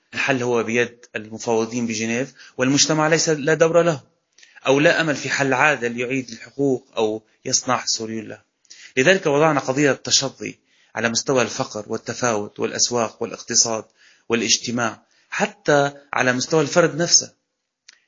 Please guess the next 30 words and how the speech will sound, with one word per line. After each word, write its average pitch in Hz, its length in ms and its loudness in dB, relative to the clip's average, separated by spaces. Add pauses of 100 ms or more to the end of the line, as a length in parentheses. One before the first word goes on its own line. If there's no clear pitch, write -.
(360)
أي 131 240 0
أن 165 180 -2
الفرد 120 640 -4
الذي 120 580 -4 (200)
يقاتل 123 580 -4 (180)
وهو 165 220 4
يعلم 131 440 2 (480)
أن 165 140 0
ليس 170 380 2 (760)
القتال 143 480 2
لن 165 140 0
يكون 135 420 2
في 123 160 -4
صالح 131 360 0
البلد 120 320 0
على 107 120 -2
الأجل 113 260 -4
الطويل، 107 420 -14 (600)
وهو 147 260 4
يقتل 139 400 2
سوريا 131 500 0
آخر، - 260 -8 (880)
وهو 147 320 4
يعرف 143 460 2
أن 123 120 -2
هذا 131 280 0
الحجم 127 400 -2
من 117 120 0
الكره 117 360 -2
الذي 117 460 -4